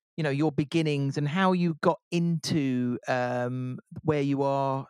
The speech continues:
today, really. Which is, which is, I know it's quite a big question, but, um, yeah, tell us a bit about your background.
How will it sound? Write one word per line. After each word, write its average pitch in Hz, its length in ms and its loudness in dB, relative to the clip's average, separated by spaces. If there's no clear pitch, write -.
today, 131 460 -2
really. 117 540 -2
Which 143 140 -4
is, 151 100 2
which 165 200 -2
is, 156 80 0
I 165 80 4
know 180 100 2
it's 175 140 0
quite 160 200 0
a - 80 -6
big 147 160 -2
question, 123 520 0
but, 139 240 0
um, 156 160 2
yeah, 160 180 2
tell 214 200 0
us 190 100 -2
a 180 40 -8
bit 180 120 2
about 165 200 0
your 147 80 -2
background. 113 500 -2